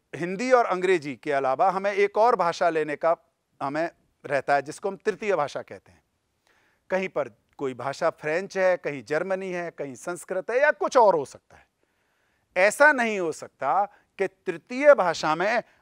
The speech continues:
आप फ्रेंच और संस्कृत दोनों ही ले लो, ये नहीं हो सकता। तो तृतीय भाषा यानी दो भाषा तो जरूरी है, उनके साथ तीसरी भाषा को चुनना। तो यहां पर भी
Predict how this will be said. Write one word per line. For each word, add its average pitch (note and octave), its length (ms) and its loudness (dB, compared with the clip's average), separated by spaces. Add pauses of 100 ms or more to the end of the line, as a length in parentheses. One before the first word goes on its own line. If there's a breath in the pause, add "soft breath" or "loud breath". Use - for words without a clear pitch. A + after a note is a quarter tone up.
आप G3 180 10
फ्रेंच G#3 580 0
और E3+ 280 -4
संस्कृत F3 520 -6
दोनों E3 500 -2
ही E3+ 180 -6
ले C#3+ 180 -2
लो, A#2 200 -12 (1160)
ये G3+ 200 0
नहीं A#2+ 300 -10
हो F#2+ 120 -20
सकता। - 380 -20 (680)
तो F3+ 60 -8 (100)
तृतीय B3 460 6
भाषा G#3 380 6
यानी G#3 280 2
दो E3+ 280 0
भाषा G#3 320 4
तो A#3+ 180 0
जरूरी C4 420 4
है, C#3 180 -4 (480)
उनके A3+ 340 -4
साथ A3 760 2
तीसरी A3 540 -8
भाषा C#3+ 380 -6
को - 220 -12
चुनना। G#2 800 -18 (560)
तो A#2+ 40 -14
यहां C3+ 380 2
पर A3 220 4
भी E3+ 240 -6